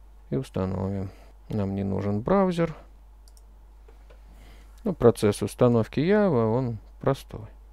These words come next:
Я думаю, вы это делали неоднократно. Поэтому этот процесс я промотаю. Старая версия хочет удалиться. Видимо, здесь установлена была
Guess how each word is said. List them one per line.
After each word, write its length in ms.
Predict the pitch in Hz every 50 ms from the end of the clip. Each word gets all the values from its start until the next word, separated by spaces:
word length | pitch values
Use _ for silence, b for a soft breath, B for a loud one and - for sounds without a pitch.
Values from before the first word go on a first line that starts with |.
| - - -
Я 160 | - 101 95
думаю, 320 | 95 101 98 98 95 95 95
вы 140 | 110 123
это 400 | 117 104 101 - - 101 98 92 B B B -
делали 540 | 101 98 104 107 107 104 104 101 101 101 95 - -
неоднократно. 800 | 104 98 95 95 98 95 95 - 101 98 95 95 98 - - - - - - - -
Поэтому 520 | - 101 104 113 - - 104 95 95 98 95 -
этот 320 | - - 131 139 - 117 -
процесс 540 | - - 101 98 - - 101 98 - - -
я 220 | 98 104 123 120 - - -
промотаю. 580 | - 95 98 98 95 95 - - 98 98 101 - - - - - - - - b b b b b b b b - - 403 403 403 - - - - - - - - - - - - - - - - - - - _ - - - - - - -
Старая 460 | - - - 110 104 104 104 101 101
версия 640 | 101 101 101 104 - - - 101 98 98 98 95 - - -
хочет 380 | - - 98 95 - - - -
удалиться. 680 | 101 95 107 120 147 180 208 214 202 - - 214 196 175 - - - -
Видимо, 680 | 117 110 113 110 107 104 104 107 107 104 104 101 101 101
здесь 400 | 101 113 135 160 165 - - - - - - - - - -
установлена 720 | - 117 - - - 101 104 110 127 127 123 117 113 110 107
была 400 | 101 101 101 104 113 117 123 117